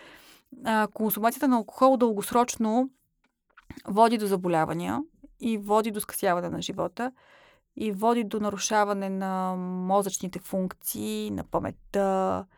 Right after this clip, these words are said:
А, превръща се в отдушник, а не е редно. И пак стигаме до идеята, че за да прекалиме с алкохол, вероятно нещо друго ни липсва и трябва да намериме какво е то.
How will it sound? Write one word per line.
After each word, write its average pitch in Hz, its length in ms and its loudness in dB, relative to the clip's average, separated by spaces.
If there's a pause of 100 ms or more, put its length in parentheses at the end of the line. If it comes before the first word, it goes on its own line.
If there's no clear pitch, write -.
(800)
А, 202 460 4
превръща 247 340 0
се 254 120 -2
в 220 220 -2
отдушник, 220 680 -4
а 214 80 2
не 202 200 2
е 196 40 4
редно. 185 440 -2 (1120)
И 247 120 2
пак 269 280 4
стигаме 220 380 0
до 202 360 2
идеята, 226 420 2
че 233 520 0
за 214 80 -2
да 202 60 -2
прекалиме 214 440 -4
с 185 200 -8 (300)
алкохол, 262 420 4
вероятно 247 320 2
нещо 220 240 -4
друго 190 220 0
ни 175 120 -4
липсва 202 480 -6 (640)
и 220 120 -6
трябва 220 220 0
да 208 80 -4
намериме 240 340 -2
какво 269 320 -4
е 269 120 -2
то. 190 180 2